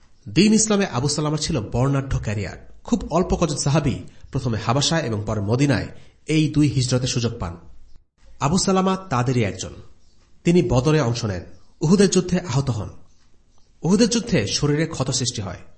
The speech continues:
সেই ক্ষতটি ভালো হয়ে উঠতে শুরু করে। এরপর তিনি বনু আসাদের অভিযানে নেতৃত্ব দেন, যা একটু আগে আমরা উল্লেখ করেছি। এই অভিযানে সেই ক্ষতস্থান গুরুতর আকার ধারণ করে এবং তাতে তার মৃত্যু হয়।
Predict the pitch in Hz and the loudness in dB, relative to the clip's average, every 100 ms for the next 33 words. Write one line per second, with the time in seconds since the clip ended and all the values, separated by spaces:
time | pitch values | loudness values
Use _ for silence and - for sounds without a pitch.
0 | - - - - - - - - 196 190 | -20 -20 -20 -20 -20 -10 0 6 6 4
1 | 180 190 165 - 123 151 147 143 139 120 | 2 2 0 0 2 2 2 2 0 -2
2 | - 156 - 87 80 - - - - - | 0 0 0 -4 -10 -16 -20 -20 -20 -20
3 | - _ - 139 139 135 135 120 117 127 | -20 _ -2 -2 0 -2 0 -2 0 -2
4 | 123 123 147 147 123 135 151 117 113 120 | 0 -2 0 -2 0 0 2 0 -2 -2
5 | 131 - 95 85 - - - - 123 117 | -4 -4 -8 -12 -16 -20 -20 -8 -6 -4
6 | 165 170 185 - 127 143 113 107 113 117 | -4 -4 -4 -2 0 0 -2 -4 -2 -2
7 | 110 107 92 - 82 - - - - _ | -2 -4 -4 -4 -4 -16 -20 -20 -20 _
8 | _ _ _ - - 156 175 143 139 156 | _ _ _ -20 -8 0 2 2 2 2
9 | 165 156 - 185 180 147 156 - 127 90 | 2 4 4 4 2 0 -2 -2 -4 -4
10 | - - - - - 139 165 160 120 120 | -8 -16 -20 -10 0 2 2 0 0 -2
11 | 117 - - 117 110 85 85 - - 127 | -4 -4 -2 -2 -2 -6 -10 -16 -8 -4
12 | 139 139 110 110 135 107 98 120 123 113 | -2 -2 -4 -6 -4 -4 -2 -2 -2 -6
13 | 90 - | -8 -14